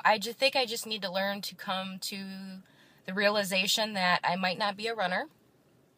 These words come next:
that I might only be a speed walker on an incline. So, and I know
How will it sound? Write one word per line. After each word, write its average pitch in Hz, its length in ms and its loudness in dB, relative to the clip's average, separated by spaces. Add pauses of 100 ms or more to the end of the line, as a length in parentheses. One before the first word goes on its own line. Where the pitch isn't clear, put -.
(480)
that 214 220 6
I 220 100 8
might 226 260 4
only 247 240 0
be 247 140 2
a 262 60 8
speed 277 300 0
walker 202 460 8
on 202 140 4
an 202 100 -2
incline. 165 600 -2 (500)
So, 214 440 10
and 220 160 4
I 220 100 6
know 233 460 4